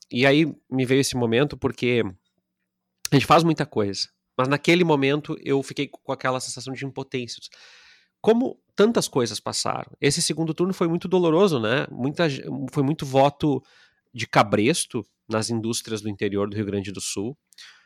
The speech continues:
Foi muito voto religioso de cabresto. Foi muito voto cerceado de aldeias indígenas no norte, norde-, e, e, e centro-oeste.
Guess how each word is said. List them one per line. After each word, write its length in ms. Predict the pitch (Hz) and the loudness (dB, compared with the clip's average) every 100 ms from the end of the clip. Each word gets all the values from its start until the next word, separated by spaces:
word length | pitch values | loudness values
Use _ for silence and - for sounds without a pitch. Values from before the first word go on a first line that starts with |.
| _ _ | _ _
Foi 280 | - 127 117 | -8 -4 -2
muito 460 | 113 123 123 131 | -2 -4 -4 -6
voto 600 | 107 117 117 - - 117 | -2 2 2 0 -4 -2
religioso 800 | 110 117 110 - 110 113 156 117 | -2 -2 -2 -2 2 4 4 2
de 100 | 98 | -6
cabresto. 680 | - 92 92 98 - - _ _ _ _ _ _ | -6 -6 -4 -4 -6 -14 _ _ _ _ _ _
Foi 240 | - - 123 | -10 -4 -2
muito 340 | 120 135 139 | 0 -4 -4
voto 920 | 120 123 123 123 - 127 120 117 110 - _ _ _ _ _ - | -2 4 4 2 -2 -2 0 -2 -4 -8 _ _ _ _ _ -6
cerceado 920 | - 151 120 151 113 110 139 127 123 _ - | 0 2 2 4 6 6 4 0 -8 _ -12
de 340 | 110 113 110 | -4 0 2
aldeias 440 | 101 110 110 110 | 2 2 2 2
indígenas 520 | 110 101 110 113 107 101 | 0 -2 -2 -2 -2 -4
no 120 | 98 | -4
norte, 480 | 95 104 110 - 101 | 0 2 0 -4 -4
norde-, 420 | 101 95 98 98 | -2 0 0 -2
e, 520 | 107 - 98 95 95 | -4 -6 -6 -6 -6
e, 20 | |
e 60 | 95 | -6
centro-oeste. 800 | - 110 101 101 104 123 - - | -4 -2 0 2 2 0 -6 -12